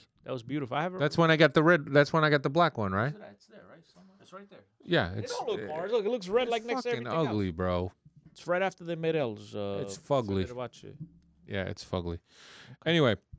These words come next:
Speaker 2: everybody.
Speaker 1: Oh.
Speaker 2: Uh, next week, wha-, I, I'll be on vacation. Probably won't be a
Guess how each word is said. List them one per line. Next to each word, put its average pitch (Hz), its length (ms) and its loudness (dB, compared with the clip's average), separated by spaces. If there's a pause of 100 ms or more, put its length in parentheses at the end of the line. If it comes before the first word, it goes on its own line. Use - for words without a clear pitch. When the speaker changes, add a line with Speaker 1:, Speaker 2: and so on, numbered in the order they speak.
(480)
Speaker 2:
everybody. 208 680 8 (1160)
Speaker 1:
Oh. 127 220 4
Speaker 2:
Uh, 131 380 2
next 147 320 4
week, 160 180 6
wha-, 135 220 4
I, 139 240 6 (160)
I'll 131 100 8
be 131 220 4
on 104 360 2 (220)
vacation. 101 500 -2
Probably 110 380 2
won't 95 240 0
be 92 140 -4
a 87 40 -6